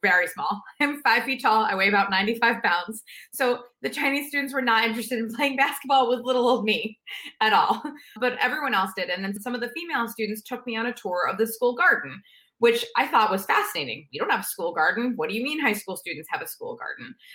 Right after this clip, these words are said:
And they told me it was a concept in, in Chinese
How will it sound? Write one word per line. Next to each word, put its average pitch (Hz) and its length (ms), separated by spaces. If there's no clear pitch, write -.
And 220 120
they 233 120
told 277 220
me 359 180
it 269 80
was 262 140
a 247 60
concept 220 680
in, 196 460
in 196 160
Chinese 247 480